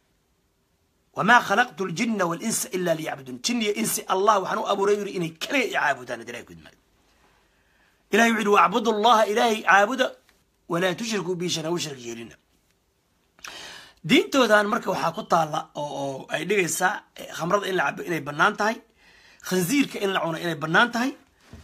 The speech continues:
Een, eh, gaalada Yuhuudda baa hadda ku khasabta, laakiin, eh, in laga tago,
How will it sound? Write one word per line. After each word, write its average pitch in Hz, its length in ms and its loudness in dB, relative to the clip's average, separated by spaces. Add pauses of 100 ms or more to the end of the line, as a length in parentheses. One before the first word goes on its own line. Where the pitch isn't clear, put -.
(500)
Een, 196 840 4
eh, 185 360 -6
gaalada 247 300 6
Yuhuudda 214 420 4
baa 185 120 6
hadda 202 140 2
ku 208 100 -6
khasabta, 165 520 -2
laakiin, 190 420 -2
eh, 185 200 -4
in 240 120 0
laga 226 180 6
tago, 170 300 -4